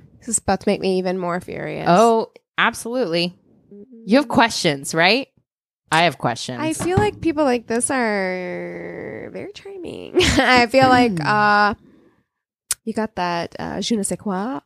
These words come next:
Speaker 1: Uh, you've got
Speaker 3: Hmm.
Speaker 1: that, uh, X Factor.
Speaker 2: <laughs> X
Speaker 1: That,
Speaker 2: Factor.
Speaker 1: um,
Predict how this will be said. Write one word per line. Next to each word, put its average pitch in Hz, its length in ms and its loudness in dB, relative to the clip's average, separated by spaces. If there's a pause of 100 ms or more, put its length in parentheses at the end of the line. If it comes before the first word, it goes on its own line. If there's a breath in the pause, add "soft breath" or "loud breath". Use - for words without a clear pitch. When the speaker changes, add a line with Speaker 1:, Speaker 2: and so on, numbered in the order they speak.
(120)
Speaker 1:
Uh, 175 380 2
you've 190 160 -4
got 185 160 -2
Speaker 3:
Hmm. 160 80 -14
Speaker 1:
that, 180 440 2 (100)
uh, 180 480 0
X - 220 -4
Factor. 285 760 -2 (160)
Speaker 2:
<laughs> - 260 -2
X - 460 0
Speaker 1:
That, 233 400 2
Speaker 2:
Factor. 233 240 6
Speaker 1:
um, 269 280 2